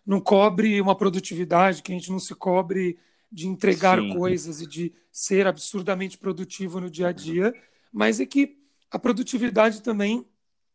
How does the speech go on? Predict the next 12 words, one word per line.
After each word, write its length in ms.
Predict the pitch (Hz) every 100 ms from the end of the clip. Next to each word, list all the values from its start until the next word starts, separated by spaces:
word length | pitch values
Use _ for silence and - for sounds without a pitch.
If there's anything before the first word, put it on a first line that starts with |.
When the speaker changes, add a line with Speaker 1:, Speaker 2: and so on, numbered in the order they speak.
| _ _
Speaker 1:
tá 140 | - 233
em 100 | 247
outras 340 | 269 320 -
coisas. 480 | - 226 226 160 156
Acho 200 | 180 -
que 180 | 214 - _ -
se 180 | - 220
hoje 220 | 233 240
você 260 | 262 202
acordou 460 | 220 - 226 185 185
e 60 | 180
quis 460 | - 214 214 -